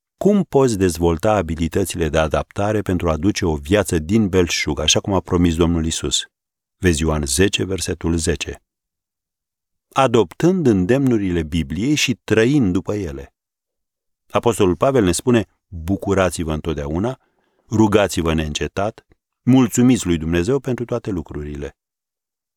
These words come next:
Bucură-te în lucrurile care nu se schimbă niciodată, nu dezamăgesc și nu te lasă baltă. Iar acestea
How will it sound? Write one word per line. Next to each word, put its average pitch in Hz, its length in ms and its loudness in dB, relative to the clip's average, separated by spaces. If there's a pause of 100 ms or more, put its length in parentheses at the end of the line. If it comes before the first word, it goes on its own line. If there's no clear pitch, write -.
(260)
Bucură-te 113 840 0
în 90 180 2
lucrurile 95 500 -2
care 85 220 2
nu 95 160 2
se 90 160 -2
schimbă 82 420 -2
niciodată, 80 680 -2 (220)
nu 95 200 4
dezamăgesc 82 720 2
și - 120 -8
nu 90 120 -2
te 85 120 -4
lasă 80 280 -4
baltă. 76 480 -8 (520)
Iar 87 200 -4
acestea 120 600 2